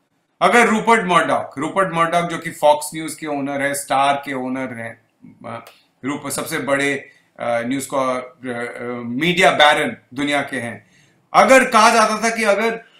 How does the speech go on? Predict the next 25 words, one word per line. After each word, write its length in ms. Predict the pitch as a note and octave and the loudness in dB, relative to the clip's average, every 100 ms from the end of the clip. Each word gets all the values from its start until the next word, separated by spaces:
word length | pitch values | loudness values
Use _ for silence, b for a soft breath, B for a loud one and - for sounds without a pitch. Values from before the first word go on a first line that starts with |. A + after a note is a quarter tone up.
| b | b
<clears throat> 440 | - - A#3+ - F#3+ | -20 2 2 4 2
रूपर्ट 520 | E3 E3+ F#3+ A#3+ G3 | 4 2 2 0 2
मर्डॉक 420 | G3 F#3 G#3 G3+ | 0 4 2 2
कोई 160 | G#3+ F3 | -2 -2
नेटवर्क 440 | D3 D#3 F#3+ F#3+ | -2 -2 -4 -4
खरीदना 360 | D3 D3 D#3 E3+ | -6 -8 -6 -6
चाहता 400 | D3 A#2 B2 C3 | -4 -4 -4 -4
है, 80 | D3+ | -4
तो 140 | F3+ | -6
कम 200 | - D3+ | -6 -6
से 160 | F#3+ F#3 | -6 -2
कम 180 | G3 | -2
उसको 320 | F3+ F3 G3 F3 | -2 -6 -8 -8
दो 320 | C3 D#3+ F3 | -2 -2 -2
बिलियन 500 | B2+ D3 D#3 F3+ D3+ | -2 -4 -2 -2 -2
डॉलर 320 | C3+ C3+ D3 | -2 -2 -4
देना 280 | B2+ B2 B2 | -6 -8 -8
पड़ेगा 300 | B2 A#2+ B2 | -10 -12 -12
किसी 240 | A#2+ A2 | -14 -18
देश 220 | A2 G#2+ | -20 -16
में, 120 | D3+ - b b D#3 | -16 -16 b b 0
हमारे 360 | F3 G3 G3+ | 4 6 6
यहाँ 180 | G3 F#3+ | 4 4
पे 220 | G3 G#3 | 4 2
वो, 460 | G3 G3 G3+ G3+ | 2 2 0 -2